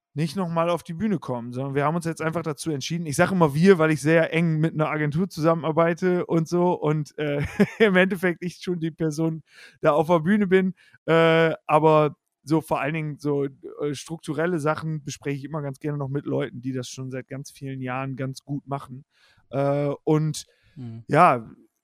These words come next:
Speaker 1: da haben wir oder da hab ich mir dann irgendwann gesagt, ey, wenn der ganze Bums endlich vorbei ist, dann komm einfach raus mit komplett neuem Stuff, mit, äh, Sachen, die die Leute so noch nicht gesehen haben, geh gestärkt aus dieser Krise raus.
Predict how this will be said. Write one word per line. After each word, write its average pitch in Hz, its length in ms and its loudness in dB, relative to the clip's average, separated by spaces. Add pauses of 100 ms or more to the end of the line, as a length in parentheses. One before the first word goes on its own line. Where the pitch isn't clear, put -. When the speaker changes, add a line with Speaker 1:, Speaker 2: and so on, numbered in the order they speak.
(120)
Speaker 1:
da 156 440 2 (720)
haben 143 320 -6
wir 262 380 6
oder 170 220 0
da 147 120 0
hab 147 160 -4
ich 185 140 -8
mir 226 140 2
dann 190 180 -2
irgendwann 180 340 -2
gesagt, 170 320 -2
ey, 156 200 -2
wenn 185 240 -4
der 165 180 -4
ganze 208 320 -6
Bums 175 380 -6
endlich 160 340 -10
vorbei 123 400 -10
ist, 143 260 -10 (280)
dann 147 180 -6
komm 214 340 -4 (160)
einfach 202 520 -4
raus 196 400 0
mit 165 200 -10
komplett 170 480 -6
neuem 170 420 -6
Stuff, - 580 -8 (160)
mit, 147 180 -10 (340)
äh, 151 460 -6
Sachen, 170 560 -6
die 156 140 -10
die 156 100 -6
Leute 175 480 -2
so 185 180 -4
noch 196 140 -4
nicht 185 220 -4
gesehen 160 360 -4
haben, 156 300 -4
geh 156 220 -6
gestärkt 170 580 -4
aus 156 160 -8
dieser 156 240 -10
Krise 165 380 -10
raus. 143 340 -6